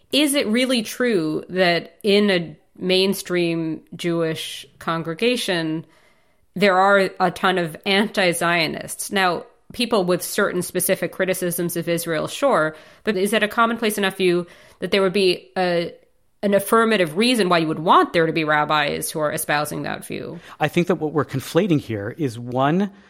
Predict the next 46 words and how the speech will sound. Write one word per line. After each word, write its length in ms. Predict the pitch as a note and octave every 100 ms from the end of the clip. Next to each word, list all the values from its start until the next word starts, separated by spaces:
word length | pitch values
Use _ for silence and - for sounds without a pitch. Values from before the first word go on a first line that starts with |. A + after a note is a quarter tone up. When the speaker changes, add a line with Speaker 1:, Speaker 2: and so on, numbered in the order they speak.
| _ _ _ C3+
Speaker 2:
do 200 | A2+ D#3
people 340 | F3 - D3+ D3+
within 240 | B2+ B2+
the 80 | B2+
Jewish 240 | A#2 A#2
community 320 | A#2+ A2 G#2
hold 380 | G#2+ - B2 A#2
these 480 | A#2 G#2+ G#2 - - _ _ _
opinions? 680 | C#3+ - A#2+ A2+ F3 C4 - - - _
And 320 | D3+ B2+ B2
two, 540 | - - B3 A#2 G#2+ B2+ -
should 340 | - - - D3+
rabbis 420 | C#3 C#3+ B2 A2+
hold 220 | - A#2+
these 160 | A#2+ A#2
opinions? 640 | - A#2+ C3 G#3+ - - _ _
And 140 | C#3+
should 180 | - D3
we 120 | D3+
be 100 | C#3
graduating 640 | B2+ C#3+ D#3+ C#3+ B2+ B2
rabbis 600 | A2+ C3+ D3+ G#2+ G#2+ G#2+
with 300 | E3 B2 B2+
these 180 | - B2
types 260 | - A#2 -
of 100 | -
opinions, 500 | - B2 - - - _ - - -
right? 180 | B2 C3
And 180 | C#3+ C#3
that 300 | C#3 C3+ C3
those 340 | D3 E3 F#3+
are 120 | - E3
two 180 | -
separate 260 | D3+ - E3
issues. 300 | A3 C#3+ -
It's 140 | -
clear 420 | - - - F3 G3+
to 140 | G3+
me 160 | D#3 C#3+
that 180 | C3+
there 180 | - B2
is 120 | A#2+
a 40 | A#2+
plurality 680 | - B2+ A2+ B2 C#3+ D#3 D3
of 120 | A#2+
Jews 560 | A2 A#2+ A2+ C#3 F3